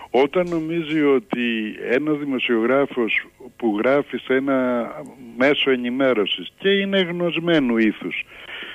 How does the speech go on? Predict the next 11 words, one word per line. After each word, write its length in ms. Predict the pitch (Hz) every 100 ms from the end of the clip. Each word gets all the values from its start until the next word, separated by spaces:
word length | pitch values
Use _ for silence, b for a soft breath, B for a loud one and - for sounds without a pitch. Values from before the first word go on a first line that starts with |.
| B
πρέπει 340 | - 147 170 190
να 100 | 165
αποδεικνύει 640 | 151 135 117 117 160 156
κάθε 340 | 127 147 151 147
φορά, 680 | - 120 139 139 120 107 110
ε, 340 | 107 107 104 113
αυτό 340 | 104 - 151
που 200 | 143 123
λέει 260 | 120 139 135
με 140 | 120
ένα 220 | 139 135